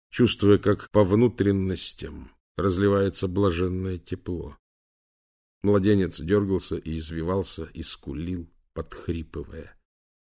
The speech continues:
Боясь выронить подвижное тельце, Бах поднял и сунул его за пазуху. Оно легко скользнуло по груди, распласталось по рёбрам, всё ещё продолжая биться и судорожно всхлипывать, но постепенно успокаиваясь.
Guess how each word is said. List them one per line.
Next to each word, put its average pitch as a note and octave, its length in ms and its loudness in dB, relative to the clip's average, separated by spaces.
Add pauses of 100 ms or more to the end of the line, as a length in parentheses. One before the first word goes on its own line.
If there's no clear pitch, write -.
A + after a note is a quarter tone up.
(180)
Боясь C3 340 10
выронить B2 500 6
подвижное G#2+ 500 4
тельце, A2 340 0
Бах G2+ 260 2
поднял G2+ 380 2
и F2+ 40 -4
сунул F#2+ 340 2
его F#2+ 200 2
за F2 160 0
пазуху. D#2 540 -4 (340)
Оно C3 180 6
легко B2 300 6
скользнуло F#2 560 2
по E2+ 160 -4
груди, E2 380 -2
распласталось F2+ 720 -2
по E2 120 -6
рёбрам, F2+ 440 0 (260)
всё - 160 6
ещё A2+ 220 8
продолжая G#2 560 6
биться G#2 360 0
и F2 60 2
судорожно F#2+ 600 0
всхлипывать, G2+ 640 -2
но F#2 160 -4
постепенно F2+ 640 -6
успокаиваясь. - 960 -10